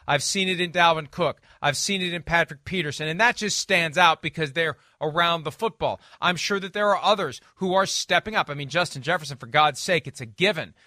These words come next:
that he steps up in big moments. But I think that, and this is the big challenge. Look, th-, hey, what, what happened to the Vikings after the Minneapolis Miracle game?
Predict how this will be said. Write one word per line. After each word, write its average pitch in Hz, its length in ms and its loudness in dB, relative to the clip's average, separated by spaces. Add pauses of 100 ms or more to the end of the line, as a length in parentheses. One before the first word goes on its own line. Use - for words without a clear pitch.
(160)
that 151 120 2
he 160 140 -6
steps - 380 0
up 160 180 -2
in 139 100 -8
big 135 220 -4
moments. 123 400 -6
But 156 240 -2 (360)
I 175 140 2
think 214 320 -6
that, 190 200 0 (300)
and 214 160 -2
this 277 180 0
is 302 60 -6
the 294 60 -4
big 240 220 -4
challenge. 240 560 2
Look, 220 240 4 (400)
th-, - 100 -10 (180)
hey, 185 300 0 (540)
what, 196 260 0
what 226 120 4
happened 233 240 4
to 226 40 -2
the 196 40 -2
Vikings 208 360 0
after 190 240 2
the 180 80 -8
Minneapolis 170 540 -2
Miracle 135 320 -10
game? 98 180 -18